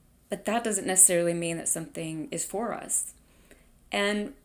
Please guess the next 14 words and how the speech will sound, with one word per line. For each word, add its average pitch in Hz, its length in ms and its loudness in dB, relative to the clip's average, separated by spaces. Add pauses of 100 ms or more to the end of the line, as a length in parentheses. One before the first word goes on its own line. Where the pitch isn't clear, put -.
(280)
in 262 280 8
these 190 300 2
times, 165 1040 0
you 185 120 -6
know, 165 100 -4
especially 185 460 -2
through 170 180 -8
the 170 60 -12
pandemic, 165 960 -6
where 170 300 0
we've 165 300 -2
really 180 340 0
just 165 420 2
been 160 400 -6